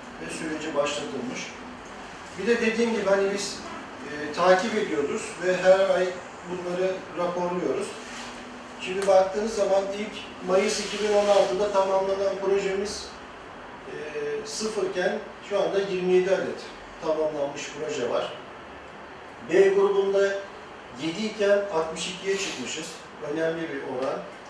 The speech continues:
Yedi iken on üç olmuşuz. On iken on yedi olmuşuz. Yani neticede de en başta yirmi dört projeyle başlamışız biz bu işe.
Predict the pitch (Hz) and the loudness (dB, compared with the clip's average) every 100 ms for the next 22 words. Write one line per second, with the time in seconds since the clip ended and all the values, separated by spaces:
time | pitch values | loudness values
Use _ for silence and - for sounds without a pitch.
0 | - - - - - 127 160 180 220 214 | -14 -14 -14 -16 -16 -6 -4 -2 -2 2
1 | 202 202 202 175 202 202 185 151 127 - | 4 4 2 2 2 2 2 2 0 -4
2 | 185 - - - - - - - - 165 | -6 -6 -10 -16 -16 -18 -18 -18 -6 4
3 | 208 202 208 214 175 185 196 185 165 147 | 6 6 2 2 2 0 2 2 2 0
4 | 139 - 196 185 175 175 180 - - - | -2 -4 -2 0 0 0 -2 -6 -14 -16
5 | - 170 185 185 190 208 196 196 202 190 | -10 -2 2 4 4 4 4 4 6 6
6 | 185 196 185 185 185 190 202 202 180 175 | 6 2 0 2 2 4 4 2 0 2
7 | 180 175 147 - - 131 123 131 120 123 | 2 2 4 2 0 -4 -4 -4 -6 -8
8 | - 139 135 - 196 240 | -10 -6 -4 0 2 0